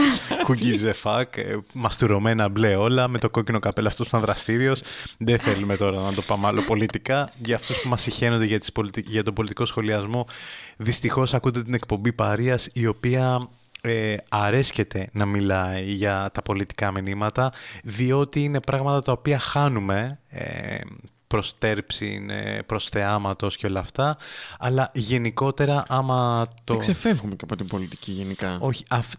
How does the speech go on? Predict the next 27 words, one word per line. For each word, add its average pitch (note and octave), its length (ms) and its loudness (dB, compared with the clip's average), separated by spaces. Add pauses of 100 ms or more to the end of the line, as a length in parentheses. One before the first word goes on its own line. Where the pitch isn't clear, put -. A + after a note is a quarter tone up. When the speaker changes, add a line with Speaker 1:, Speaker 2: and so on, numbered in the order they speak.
Speaker 2:
είναι D3+ 460 0
η - 100 -4
πολιτική G#2+ 480 -2
κομμάτι G2 680 0
της - 200 -6
ίδια G#2 180 0
μα-, G2+ 140 -6 (120)
κάθε B2 320 0
κοινωνία, C3+ 840 0
ε, A#2 180 -2
διέπεται A#2+ 760 2
από C#3+ 500 0
πολύ, C#3 380 4
πολύ A2 440 2
βασικούς, G2+ 800 0 (260)
ε, A2 200 -6 (100)
αόρατους G2+ 560 0
θεσμούς. F#2 560 -6
Είναι G#2+ 260 -2
Speaker 1:
Ε, F#2+ 480 -6
εγώ B2 140 2
θα C#3 80 4
το C#3+ 100 2
πάω C#3+ 240 4
από C3 260 2
ακόμα C3 280 2
πιο, G#2+ 540 0